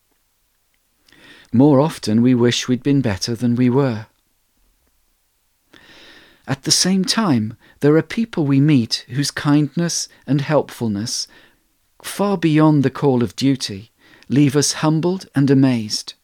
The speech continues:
We distinctly see something of God in them. Where does this take us?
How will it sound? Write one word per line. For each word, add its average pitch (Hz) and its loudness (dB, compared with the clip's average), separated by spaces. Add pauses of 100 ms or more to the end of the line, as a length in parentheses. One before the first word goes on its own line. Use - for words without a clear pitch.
(420)
We 135 2
distinctly 156 -2
see 127 0
something 131 0
of 107 -2
God 139 0
in 113 -2
them. 113 -4 (2250)
Where 190 2
does 226 -4
this - -2
take 127 -4
us? - -8